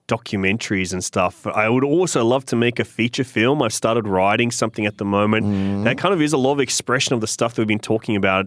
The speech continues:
Speaker 1: in this podcast together. I guess that's why I'm so existential about it. It's like, I felt existential. I started writing and now I'm working in that. But, um, I don't know. Part of me, I wish,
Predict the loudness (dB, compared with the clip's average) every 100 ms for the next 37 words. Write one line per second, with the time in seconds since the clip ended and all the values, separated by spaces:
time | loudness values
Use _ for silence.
0 | -4 -2 0 -2 -6 -8 -4 -4 -2 -2
1 | -2 -2 -2 0 2 2 0 -4 -18 -20
2 | _ 0 2 2 0 -4 0 0 2 0
3 | 0 0 2 0 -4 -4 -4 -2 0 2
4 | 2 2 0 0 -2 -2 -6 -4 -2 0
5 | 0 0 -2 -2 0 0 0 0 0 2
6 | 2 2 2 2 2 4 4 2 -2 -16
7 | -20 -14 -2 0 2 0 -2 -4 0 2
8 | 2 -2 -4 0 2 4 2 2 2 0
9 | -2 -6 _ _ -4 -2 0 0 0 -2
10 | 0 0 2 2 2 2 0 0 -2 -6